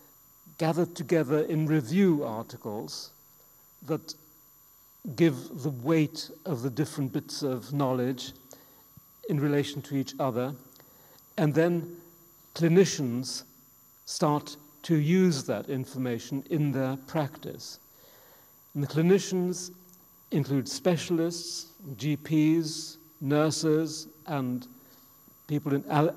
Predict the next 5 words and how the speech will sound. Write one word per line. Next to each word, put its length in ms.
allied 420
health 400
professions, 840
and 140
pharmacists. 1080